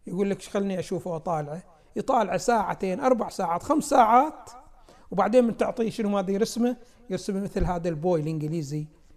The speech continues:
اللي عندما يدرسون اللغة الإنجليزية دائرة وعصاتين، يقول لك: "هذا إنسان الشكل بهي الصورة". فإذا هناك اختلاف شنو ماذا؟ اختلاف في المواهب، موجود هكذا شنو ماذا في الإنسان وإلى آخره.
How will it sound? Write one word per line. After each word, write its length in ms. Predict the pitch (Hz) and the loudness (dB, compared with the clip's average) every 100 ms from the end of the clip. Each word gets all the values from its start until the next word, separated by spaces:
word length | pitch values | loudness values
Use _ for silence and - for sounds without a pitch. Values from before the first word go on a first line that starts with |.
| - | -14
اللي 320 | 160 156 156 175 - | -8 -6 -6 -12 -14
عندما 300 | 156 151 156 | -10 -8 -6
يدرسون 360 | 147 170 175 | -6 -6 -6
اللغة 240 | 156 156 151 | -4 -4 -4
الإنجليزية 680 | 160 151 156 147 180 165 - | -4 -4 -6 -4 -4 -6 -8
دائرة 560 | 156 151 170 151 156 147 - - - - - _ _ - | -8 -4 -2 -2 -2 -4 -12 -20 -20 -20 -20 _ _ -8
وعصاتين، 560 | 156 - 165 175 175 | -6 -2 -2 0 -2
يقول 220 | 165 151 | -2 -6
لك: 160 | 147 - | -8 -10
"هذا 140 | 147 | -14
إنسان 240 | 143 - 151 | -16 -18 -20
الشكل 300 | - - - | -20 -18 -12
بهي 140 | 147 139 | -10 -10
الصورة". 380 | - 156 127 - - _ _ _ _ _ _ _ _ _ _ _ _ _ _ _ _ - _ - - | -10 -16 -16 -20 -20 _ _ _ _ _ _ _ _ _ _ _ _ _ _ _ _ -20 _ -20 -2
فإذا 280 | 214 208 233 | 2 6 6
هناك 340 | 226 254 240 | 4 2 0
اختلاف 420 | 233 - 240 262 | -2 0 0 0
شنو 160 | 240 208 | -2 -2
ماذا؟ 240 | 208 196 | -2 -4
اختلاف 440 | 202 - 202 190 - | -8 -6 -6 -6 -8
في 60 | |
المواهب، 640 | 175 160 156 160 151 - 143 _ _ _ _ _ | -6 -6 -6 -6 -10 -12 -18 _ _ _ _ _
موجود 320 | 208 220 330 202 | -4 2 2 2
هكذا 340 | 196 190 180 | -2 -2 -6
شنو 200 | 170 175 | -6 -6
ماذا 220 | 165 170 | -6 -8
في 100 | 180 | -10
الإنسان 400 | 170 156 - 170 | -12 -12 -12 -12
وإلى 160 | 151 135 | -10 -14
آخره. 380 | 135 - - | -18 -20 -20